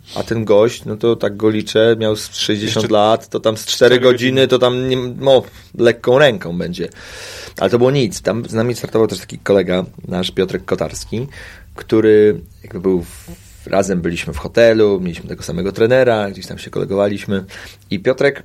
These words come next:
Speaker 1: postanowił w pierwszym sezonie zrobić od razu Ironmana, gdzie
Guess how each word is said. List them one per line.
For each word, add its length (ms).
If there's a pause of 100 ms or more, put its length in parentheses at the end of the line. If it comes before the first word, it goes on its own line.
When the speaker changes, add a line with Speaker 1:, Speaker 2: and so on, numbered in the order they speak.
(100)
Speaker 1:
postanowił 380
w 80
pierwszym 300
sezonie 520 (260)
zrobić 380
od 100
razu 220
Ironmana, 440 (320)
gdzie 400